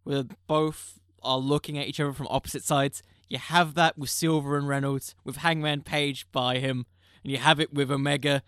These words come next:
along with the Young Bucks. It's, I, I think that sounds really cool. I'm, I'm getting very, I'm very excited for <laughs> it. I, I want it so bad. I want it so bad. <laughs> Like, oh. And then, of course, you have the match.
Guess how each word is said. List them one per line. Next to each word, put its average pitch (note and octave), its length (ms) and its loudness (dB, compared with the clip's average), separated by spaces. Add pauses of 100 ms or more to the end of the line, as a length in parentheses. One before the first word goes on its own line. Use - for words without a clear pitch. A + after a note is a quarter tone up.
(640)
along D3+ 300 4
with D3 160 0
the D3+ 100 2
Young C3+ 240 0
Bucks. B2+ 340 0
It's, D#3+ 220 -8 (240)
I, F3 140 0 (120)
I F3+ 80 2
think F3 220 -4
that E3 180 -2
sounds D#3+ 280 -2
really D#3+ 240 -2
cool. F3 280 -2
I'm, C3 240 -4
I'm C3 140 -8
getting C3+ 280 -4
very, C3 440 -6
I'm C3 260 -12 (140)
very C3+ 280 -2
excited B2 400 -4
for D#3 160 -2 (100)
<laughs> - 100 -12 (180)
it. A#4+ 140 -2 (400)
I, A#3 100 0 (160)
I F#3+ 60 2
want G3+ 240 2
it G3+ 120 -2
so G3+ 140 0
bad. F3+ 400 2 (340)
I - 80 -4
want A#3 360 4
it A#3 100 -2
so G#3 280 0
bad. F#3+ 480 2 (380)
<laughs> - 340 -8 (1080)
Like, G3+ 340 -2
oh. G3 480 4 (960)
And F3+ 400 -8
then, G3 140 0
of F3 120 -8
course, F3+ 280 -4
you E3+ 80 -2
have F3 300 2
the E3+ 100 -6
match. D3 520 0